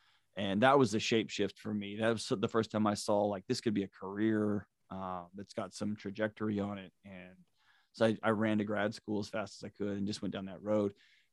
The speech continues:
Early on, um, or in the early two thousands is when I started doing this, in two thousand four, two thousand five. And that's when I realized real quick, I was unprepared.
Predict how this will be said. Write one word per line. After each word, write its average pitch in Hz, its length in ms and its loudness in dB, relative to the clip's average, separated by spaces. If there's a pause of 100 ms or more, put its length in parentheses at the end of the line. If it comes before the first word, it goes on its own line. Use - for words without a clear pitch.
(380)
Early 165 340 10
on, 120 540 8 (180)
um, 107 580 4
or 120 60 6
in 123 100 10
the - 60 0
early 127 240 6
two 113 180 -2
thousands 107 540 2
is 98 140 -2
when 110 120 0
I 107 60 -2
started 110 440 2
doing 113 240 4
this, 95 340 -4 (100)
in 101 240 -4
two 127 100 2
thousand 104 160 2
four, 113 140 0
two 110 80 2
thousand 101 200 -2
five. 107 340 0
And 110 200 4 (540)
that's 131 200 6
when 139 100 6
I 120 40 8
realized 110 540 4 (200)
real 120 260 8
quick, 104 520 4 (180)
I 110 100 4
was 110 200 2
unprepared. 101 840 0